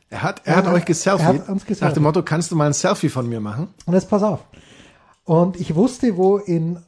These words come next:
Speaker 2: meiner alten bescheidenen Bleibe dieses Foto hing und in irgendeiner, und ich wusste, irgendwo habe ich Bilderrahmen gesehen und,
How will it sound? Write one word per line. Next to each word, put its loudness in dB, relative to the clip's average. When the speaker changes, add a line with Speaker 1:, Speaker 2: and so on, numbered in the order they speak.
Speaker 2:
meiner -2
alten -4
bescheidenen -2
Bleibe -2
dieses -6
Foto -4
hing -4
und -6
in -12
irgendeiner, -4
und -4
ich -8
wusste, -2
irgendwo 0
habe -2
ich -14
Bilderrahmen -2
gesehen -2
und, 0